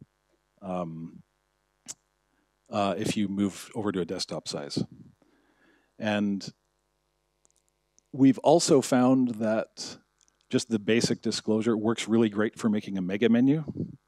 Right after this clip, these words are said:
Like, so if you just have, like, sort of a row of buttons, oop, my timer too. If you just have a row of buttons, each of which launches a big hunk of content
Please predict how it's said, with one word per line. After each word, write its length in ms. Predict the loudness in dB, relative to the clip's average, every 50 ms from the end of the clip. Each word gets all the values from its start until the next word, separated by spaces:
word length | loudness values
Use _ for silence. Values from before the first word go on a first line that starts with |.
| _ _ _ _ _ _ _ _ _ -10
Like, 160 | -10 -8 -6
so 120 | -4 -2 -2
if 140 | -2 -2
you 60 | -6 -6
just 200 | -6 -8 -6 -2
have, 520 | -2 -2 -2 -4 -8 -14 -16 -16 -16 -18 -20 _ _ _ _ _ _ -20 -20 -20 _ -6
like, 160 | -6 -4 0
sort 140 | 0 2 2
of 40 |
a 80 | 2 2
row 300 | 4 4 6 6 6 6
of 180 | 4 2 0 0
buttons, 580 | 0 0 2 4 2 4 2 0 -2 -8 -12 -14 -16 -16 -12 -10
oop, 100 | -10 -10 _ _ _ -20 -20 -20 -20 _ _ _ _ _ _ _ _ _ _ _ _ _ _ _ -18
my 120 | -16 -14 -14
timer 260 | -12 -12 -12 -12 -12
too. 140 | -12 -12 -14 -14 _ _ _ _ -20 -20 -20 -18 -20 -20 -20 _ _ _ _ _ _ _ _ _ _ _ -20 -12 -8
If 80 | -8 -8
you 40 | -4
just 120 | 0 2
have 120 | 2 2 4
a 40 |
row 240 | 4 6 6 8 6 6
of 100 | 4 2
buttons, 340 | 0 2 2 2 0 0 -2
each 180 | -6 -4 -2
of 80 | -2 0
which 200 | 0 0 0 0
launches 340 | 0 0 0 -2 -2 -4 -6
a 60 | -4
big 200 | -4 -6 -6 -6
hunk 240 | -6 -6 -6 -4 -4
of 120 | -6 -6
content 560 | -6 -4 -4 -2 -2 0 -2 -2 -2 -4 -6